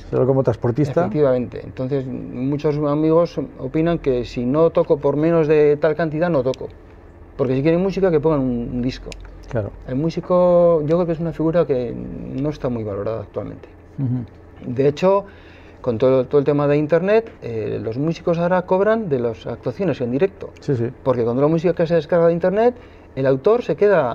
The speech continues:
Speaker 2: así.
Speaker 1: A dos velas.
Speaker 2: A dos velas.
Speaker 1: Ujú.
Speaker 2: Pero bueno, la verdad es que la, la, la pasión por la música te mueve.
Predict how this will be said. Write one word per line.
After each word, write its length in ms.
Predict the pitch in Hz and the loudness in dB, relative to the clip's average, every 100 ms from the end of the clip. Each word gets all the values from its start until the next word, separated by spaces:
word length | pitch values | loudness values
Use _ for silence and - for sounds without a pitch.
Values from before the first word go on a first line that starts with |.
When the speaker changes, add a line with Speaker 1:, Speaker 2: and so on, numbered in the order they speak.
| - | -6
Speaker 2:
así. 320 | 117 196 202 - | -2 -2 -2 -2
Speaker 1:
A 40 | 117 | -2
dos 140 | 110 | 0
velas. 300 | 127 110 98 - - | 0 0 -6 -16 -10
Speaker 2:
A 80 | 127 | -4
dos 120 | 139 | 0
velas. 360 | 143 151 - - - - - - - - - | 2 0 -4 -14 -20 -20 -20 -20 -20 -14 -10
Speaker 1:
Ujú. 220 | 113 123 - | -8 -8 -2
Speaker 2:
Pero 160 | 135 143 | 2 4
bueno, 220 | 160 127 - | 2 0 -4
la 100 | 120 | -2
verdad 160 | 120 143 | 0 -2
es 80 | |
que 100 | - | -2
la, 220 | 135 131 - | -2 0 -2
la, 560 | 117 117 113 120 120 - - - 123 | -2 -4 -4 -8 -14 -16 -20 -16 -6
la 200 | 131 120 | -4 -2
pasión 380 | 120 113 170 185 | -4 0 0 2
por 120 | 170 | 2
la 80 | 156 | 2
música 360 | 170 170 160 | 0 0 -2
te 100 | 147 | -2
mueve. 320 | 113 117 98 | -2 -4 -6